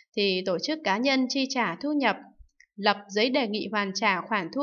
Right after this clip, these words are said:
ngân sách nhà nước theo mẫu số không một D N H T ban hành tại thông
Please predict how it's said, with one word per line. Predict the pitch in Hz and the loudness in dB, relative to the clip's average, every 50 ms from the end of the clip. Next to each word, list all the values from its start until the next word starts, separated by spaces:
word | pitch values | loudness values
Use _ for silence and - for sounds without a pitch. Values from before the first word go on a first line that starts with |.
| 285 285 | -2 0
ngân | 294 294 285 285 | 0 -2 -2 0
sách | 349 349 349 349 | 0 0 0 -2
nhà | 240 214 196 185 175 | -4 -4 -4 -4 -4
nước | 202 262 311 349 349 - - - - - - - _ - | -2 -2 -2 -2 -4 -6 -14 -20 -20 -20 -20 -20 _ 0
theo | 254 247 247 240 | 2 2 4 4
mẫu | 233 233 226 285 - - | 2 2 0 0 0 0
số | 233 190 190 226 | 0 0 0 0
không | - - 311 302 302 | 0 0 0 0 2
một | 277 247 214 190 180 - - - - - _ _ _ | 4 4 4 4 2 -2 -8 -18 -20 -20 _ _ _
D | 233 254 269 277 285 | -2 0 2 2 2
N | 269 254 247 226 208 196 190 180 185 | 2 4 4 4 4 4 2 0 0
H | 233 285 294 294 - | -2 -2 -4 -2 0
T | - 269 277 269 262 247 269 - - - _ - _ _ | 2 2 4 4 2 -2 -6 -12 -18 -20 _ -20 _ _
ban | 262 254 262 254 | -2 0 0 0
hành | 247 233 208 190 175 180 175 | 0 0 0 0 -2 -4 0
tại | 190 190 - - - | 0 0 0 0 -2
thông | 277 294 | -2 -2